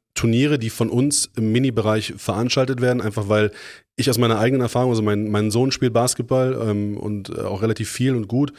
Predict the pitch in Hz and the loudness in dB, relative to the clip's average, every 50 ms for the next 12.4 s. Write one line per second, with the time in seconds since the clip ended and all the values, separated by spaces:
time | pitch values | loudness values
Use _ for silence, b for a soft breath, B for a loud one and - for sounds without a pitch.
0 | B B B B B B B - - 110 107 107 - - - 117 110 110 110 110 | B B B B B B B -4 -2 0 0 0 -2 -2 -2 0 2 2 0 0
1 | - - - 101 - - _ - 113 113 - - 113 - 120 120 117 117 117 120 | -2 -6 -8 -8 -10 -8 _ -2 0 0 0 0 0 2 2 4 4 4 2 2
2 | 113 120 113 113 113 113 90 87 - - - 110 117 110 127 120 117 110 113 - | 0 0 0 2 0 0 -2 -6 -8 -6 -2 -2 0 0 0 0 0 -2 -2 -2
3 | - 107 110 113 113 - - 107 - - - - - 90 104 113 110 110 110 113 | 0 2 2 2 0 0 -2 -2 -2 -4 -6 -10 -10 -6 -2 0 0 2 2 0
4 | 107 107 113 110 - 127 120 - 117 107 110 101 98 110 110 - - - - - | 0 0 -2 -2 -2 -4 -2 -2 -2 -2 -2 0 2 2 2 0 -2 -2 -2 -2
5 | 113 104 92 87 87 b b b b b b b _ - 113 101 - - 107 107 | -2 -2 -2 -4 -6 b b b b b b b _ -2 0 0 2 2 0 0
6 | 110 - 113 104 101 101 - - 95 - 101 98 98 95 104 104 101 98 - 107 | 2 2 2 2 2 0 -2 -4 -6 -4 -4 -2 -2 -2 -4 -4 -4 -4 -4 -4
7 | 104 101 101 104 95 - - - - - _ _ _ - 123 127 127 117 113 113 | -2 -2 -2 -4 -6 -8 -12 -18 -20 -20 _ _ _ -20 -20 -18 -8 -2 0 2
8 | 107 113 117 117 117 113 - - - - 123 131 131 - - - - - - - | 2 2 2 2 0 0 -2 -4 -2 0 0 0 0 0 -2 -4 -6 -10 -18 -2
9 | - 123 117 - - 139 127 127 127 - 120 110 - - 104 110 113 107 120 120 | 0 0 0 2 0 2 2 2 2 2 0 -2 -2 0 0 0 0 2 2 2
10 | 110 107 - - 104 104 123 127 - - - 139 139 135 127 127 123 120 120 120 | 2 0 0 0 2 2 2 2 0 -2 0 0 2 2 2 0 0 0 0 0
11 | 123 123 131 131 117 107 101 - 98 101 104 117 123 135 - - 127 127 120 - | 0 0 0 0 -2 -4 -4 -6 -6 -4 -2 -2 0 0 0 0 0 0 0 0
12 | - 123 120 120 127 127 123 | 0 -2 0 2 2 0 0